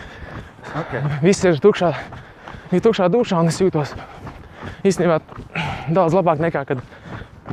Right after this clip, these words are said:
Speaker 2: kad man bija iespēja skriet pēc brokastīm. Nu, tu zini kā, pa-, piecelies, paēdi. Daudz produktīvāka diena un daudz labāks skrējiens tieši priekš manis. Nu, tagad es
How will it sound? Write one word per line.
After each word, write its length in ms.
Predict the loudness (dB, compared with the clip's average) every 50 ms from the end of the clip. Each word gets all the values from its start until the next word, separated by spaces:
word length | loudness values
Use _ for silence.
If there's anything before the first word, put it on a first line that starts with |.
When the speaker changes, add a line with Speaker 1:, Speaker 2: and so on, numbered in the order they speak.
| -12 -14 -20 -20 -18 -16 -10 -2
Speaker 2:
kad 120 | 2 4 4
man 160 | 4 4 4
bija 200 | 4 6 4 4
iespēja 420 | 4 2 2 2 2 0 -2 -6 -10 -16 -20 -20 -20 -20 -20 -18 -14 -14 -14 -16 -18 -20 -20 -20 -18 -18 -18 -14 -12
skriet 340 | -2 2 4 4 4 4 4
pēc 240 | 4 4 4 4 4
brokastīm. 420 | 4 2 2 0 0 0 0 0 -2 -6 -10 -2 0
Nu, 120 | 2 2 2
tu 120 | 2 2 2
zini 120 | 0 0
kā, 100 | -2 -4 -6 -2 -2
pa-, 120 | -2 0 2
piecelies, 440 | 2 0 2 2 0 0 0 0 0
paēdi. 400 | 0 2 2 2 2 2 -2 -4 -8 -10 -12 -12 -16 -18 -20 -18 -16 -16 -16 -18 -18 -20 -18 -18 -18 -18 -18 -20 -20 -20 -18 -16 -14 -10 -8 -8 -8 -8 -8 -8 -6 -2 2
Daudz 220 | 4 4 4 4
produktīvāka 640 | 4 4 4 4 4 4 4 4 4 2 2 2 4
diena 260 | 4 4 4 4 0 -6 -10 -16 -18 -18 -20 -20 -20 -18 -18 -18 -18 -18 -20 -18 -16 -16 -16 -18 -12 -4 -2
un 160 | 2 4 6
daudz 200 | 6 6 6 4
labāks 280 | 4 4 2 0 -4
skrējiens 440 | -2 0 2 2 4 2 2 0 -4 -6 -8 -8 -8 -8 -10 -2 2
tieši 200 | 2 2 4 2
priekš 160 | 0 0 2 2
manis. 300 | 4 4 2 0 0 -6 -10 -12 -14 -16 -18 -18 -20 -16 -16 -16 -16 -16 -18 -20 -18 -14 -10 -4 -4
Nu, 120 | -2 2
tagad 280 | 2 2 2 4 2 2
es 100 | 2